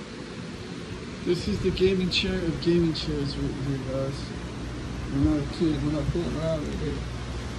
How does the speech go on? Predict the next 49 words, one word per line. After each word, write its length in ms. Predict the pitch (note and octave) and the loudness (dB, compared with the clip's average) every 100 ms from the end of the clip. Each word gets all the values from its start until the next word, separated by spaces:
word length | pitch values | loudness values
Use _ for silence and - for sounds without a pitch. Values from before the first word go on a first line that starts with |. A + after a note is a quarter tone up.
| - - | -6 -4
So 500 | - - F#3+ F#3 F3+ | -4 0 2 4 2
I 40 | F3 | 2
guess, 600 | F#3 G#3+ C4+ - - - | 2 2 2 -4 -6 0
uh, 520 | G#3+ G#3+ G#3 G#3 G#3 | 2 2 2 2 2
I'll 60 | G#3 | 0
make 180 | G#3+ | -2
a 20 | A3 | 0
little 220 | A3 G#3 | 0 0
video 420 | F3 A#3 C4 G3 | 0 0 0 0
on 400 | F3+ F3+ F3 E3+ | 0 0 0 -2
setting 400 | - - - G3 | -2 -4 -4 -2
up 100 | F#3+ | -2
this 180 | G3+ - | -2 -4
chair. 340 | - G#3 A#3+ E3 D3+ - - - - - F#3+ | -2 -2 0 0 -2 -6 -4 -4 -4 -4 -2
This 160 | G3 | 0
shows 220 | A3+ G3 | 2 2
your 100 | G3+ | 2
black 340 | F3+ F#3+ G3 F#3+ | 0 0 0 0
and 180 | F#3+ F#3 | 0 2
red, 280 | G3 G3+ F#3 - - | 2 2 0 -2 -4
uh, 180 | E3+ E3 - | 0 2 2
black 260 | F3+ F3+ | 0 0
with 100 | F3 | 0
a 40 | E3+ | 0
red 200 | E3+ E3+ | 0 -2
trim, 340 | - G3 G3+ F3+ | -2 -2 0 0
or 60 | D3+ | 0
all 160 | D#3+ C#3+ | 0 0
black. 280 | D3 C#3 | 0 0
I 120 | D#3+ F3+ | 0 2
got, 120 | F#3 | 4
I 60 | |
have 140 | F#3+ D3 | 2 2
the 80 | D#3 | 0
one 160 | E3 | 2
all 160 | D#3+ D3 | 2 0
in 120 | B2+ | 0
black. 260 | - E3+ F#3 - - - - - - - - - - - | 0 -2 -2 -6 -8 -8 -6 -6 -4 -4 -4 -6 -6 -2
Uh, 340 | D3+ D3 C3 - - - - | 0 4 4 4 4 6 4
it's 140 | - | 4
got 180 | E3+ C#3 | 2 2
a, 80 | - - - - - - - | 0 0 -2 -2 -6 -6 -6
it's 120 | - | -4
got 160 | E3+ D3+ | 0 0
a 20 | |
little 280 | D3 D#3 C#3+ B2+ - - - - - - - | 0 0 -2 -4 -4 -6 -6 -8 -8 -10 -6
footrest 500 | - G3 F3 F3+ - | -2 0 2 0 0
pops 320 | G3 F#3 - F#3+ | 0 2 4 6
out. 280 | G3 D#3+ | 6 6